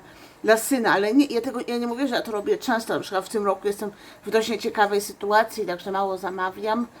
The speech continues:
Ym, znaczy, w nieciekawej sytuacji. Ja zawsze byłam w nieciekawej sytuacji, ale,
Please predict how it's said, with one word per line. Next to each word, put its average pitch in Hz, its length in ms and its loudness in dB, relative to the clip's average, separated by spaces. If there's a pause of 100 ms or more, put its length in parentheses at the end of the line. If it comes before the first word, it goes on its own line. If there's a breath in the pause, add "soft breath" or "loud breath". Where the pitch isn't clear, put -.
(560 loud breath)
Ym, 185 400 -4 (380)
znaczy, 226 300 -6 (720)
w 190 60 -6
nieciekawej 185 580 0
sytuacji. 170 680 -4
Ja 214 60 4
zawsze 302 320 2
byłam 160 280 -6
w 175 40 -4
nieciekawej 165 540 -4
sytuacji, 185 560 -4
ale, 185 200 0